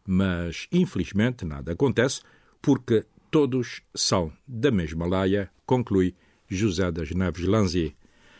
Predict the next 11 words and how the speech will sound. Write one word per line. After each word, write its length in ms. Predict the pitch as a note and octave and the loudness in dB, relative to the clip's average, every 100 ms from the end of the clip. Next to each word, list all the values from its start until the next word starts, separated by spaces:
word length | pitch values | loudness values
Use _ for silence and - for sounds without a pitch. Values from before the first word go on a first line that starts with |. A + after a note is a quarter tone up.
| - | -20
Seco 540 | - - G#3 G3 F3+ - | -6 0 0 2 0 2
Amadou 420 | - D3 C#3 B2+ C#3+ | 0 2 2 2 0
Camará, 460 | - D3+ C#3 D3 | 0 2 2 2
de 180 | A2+ E3+ | 2 0
Guiné-Bissau, 640 | D3 C#3+ A#2+ G2+ - E2 F2 | 0 0 0 -2 0 0 0
acha 280 | G2 - | -2 -2
que 100 | - | -4
a 60 | G2+ | -4
sentença 560 | - F2 - F2+ - D#2+ | -2 -2 0 -2 -2 -8
foi 200 | D2+ D2+ | -8 -6
justa 540 | A2+ C3+ - - D#3 | 2 2 2 -4 -6